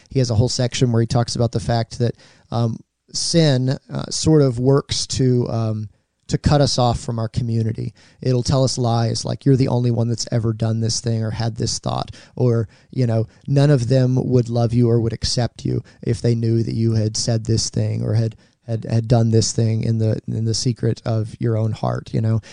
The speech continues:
And so sin tries to alienate us from Christ, but that's the, the love of Jesus is, is so perfect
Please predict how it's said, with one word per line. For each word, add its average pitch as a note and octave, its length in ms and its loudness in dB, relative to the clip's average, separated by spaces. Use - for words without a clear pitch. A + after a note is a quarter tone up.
And C#3 160 2
so C#3 200 4
sin E3 400 2
tries C#3 400 2
to - 160 -2
alienate B2 380 2
us A#2 100 0
from A#2 200 -4
Christ, A#2+ 400 0
but B2 100 -2
that's A#2+ 220 -2
the, A#2 160 -2
the A#2 180 -4
love C#3 180 4
of B2 140 2
Jesus A2+ 500 2
is, A#2+ 440 0
is B2+ 160 2
so C#3 260 6
perfect - 800 -2